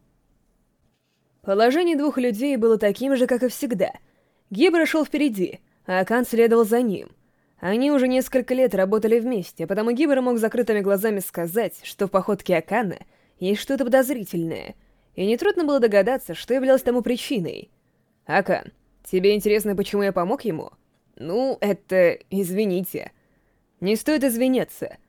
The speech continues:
Любопытство — естественная черта каждого человека. Разведсеть Империи объявил солидное вознаграждение за информацию о герое Мелтера,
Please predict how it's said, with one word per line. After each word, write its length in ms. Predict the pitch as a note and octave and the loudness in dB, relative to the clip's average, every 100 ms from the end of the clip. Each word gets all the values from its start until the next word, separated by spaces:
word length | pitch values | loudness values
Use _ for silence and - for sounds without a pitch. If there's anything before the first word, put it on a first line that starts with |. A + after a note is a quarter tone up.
| _ _ - | _ _ -4
Любопытство — 680 | F#3 F#3 F#3 A#3 - - F3+ | 0 2 2 -2 -6 -4 -4
естественная 480 | F3+ C4 B3+ A#3+ | -4 -6 -4 -2
черта 280 | A3+ A3 A#3+ | -2 -2 -2
каждого 340 | A#3+ A#3 A3 A3 | 0 0 0 -2
человека. 720 | A#3 A3+ A#3 F3 - - - _ _ _ _ _ | -2 -2 -2 -4 -10 -18 -20 _ _ _ _ _
Разведсеть 800 | E3+ G3+ A3 A#3 C#4+ C#4 B3+ A3+ | 0 4 4 4 0 0 -2 -2
Империи 380 | A3 G#3+ B3+ G3+ | -4 -2 0 0
объявил 340 | F#3 G#3 A3+ | 0 2 2
солидное 380 | A3 C4 C#4 A#3+ | 2 0 2 0
вознаграждение 840 | A3 A3 G3 G3 F3 A#3 G#3 E3+ | 0 0 0 0 0 -2 -2 -4
за 80 | E3+ | -4
информацию 540 | F#3+ G#3 A#3 B3+ - | -4 -2 0 -2 0
о 40 | A3+ | 2
герое 300 | A#3 A#3+ B3 | 4 4 4
Мелтера, 500 | B3+ E3+ E3 C#3 | 0 -4 -6 -8